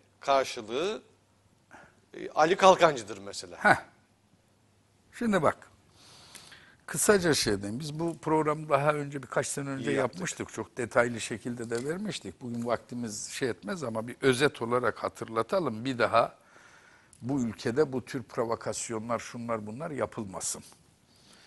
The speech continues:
Speaker 2: Şimdi sene bin dokuz yüz yirmi dokuz.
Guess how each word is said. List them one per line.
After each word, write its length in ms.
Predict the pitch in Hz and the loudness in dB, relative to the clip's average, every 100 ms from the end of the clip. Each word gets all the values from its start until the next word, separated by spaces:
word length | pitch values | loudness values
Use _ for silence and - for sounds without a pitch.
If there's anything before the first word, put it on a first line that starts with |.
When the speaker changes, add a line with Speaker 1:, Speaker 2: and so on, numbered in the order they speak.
| - - - - - - _ _ _ _ - | -20 -20 -20 -20 -20 -20 _ _ _ _ -14
Speaker 2:
Şimdi 520 | - 208 226 202 156 - _ _ _ | -8 -4 -2 0 -2 -4 _ _ _
sene 480 | - - 156 170 190 | -10 -2 0 0 0
bin 200 | 190 185 | -2 -2
dokuz 300 | 160 - 185 | -4 -4 -8
yüz 140 | 143 127 | -6 -4
yirmi 360 | 127 135 123 | -4 -4 -8
dokuz. 680 | 110 - - - - - | -8 -8 -12 -12 -12 -16